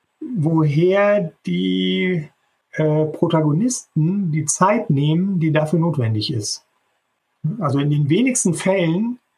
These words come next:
die ich gesehen habe, äh, war das halt so, dass das Unternehmen gesagt hat, „Okay, wir stellen jetzt hier eine Reihe von Leuten, äh, frei, damit die diese Veränderungen vornehmen.“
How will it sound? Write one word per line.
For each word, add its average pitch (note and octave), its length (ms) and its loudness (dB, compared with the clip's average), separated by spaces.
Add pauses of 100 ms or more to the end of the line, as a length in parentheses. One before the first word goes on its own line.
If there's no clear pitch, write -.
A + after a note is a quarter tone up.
(440)
die D3 60 -2
ich B2+ 100 -8
gesehen E3 480 0
habe, F3+ 240 -2 (340)
äh, G3 260 -6
war D3+ 160 0
das E3 180 -2
halt D#3 160 0
so, D#3 140 2
dass D#3 160 -2
das E3 140 -4
Unternehmen D#3 500 0
gesagt D3+ 300 0
hat, D3+ 80 2
„Okay, C#3+ 280 0
wir C#3 80 -2
stellen D#3 280 0
jetzt E3+ 160 -2
hier E3 140 2
eine D3+ 280 0
Reihe D#3+ 260 0
von D3 220 0
Leuten, F3 680 -2 (540)
äh, C#3 340 -2 (680)
frei, G#3+ 600 -2 (1040)
damit D3+ 300 2
die E3 80 0
diese C#3+ 240 0
Veränderungen A#2 540 0
vornehmen.“ G2+ 600 -2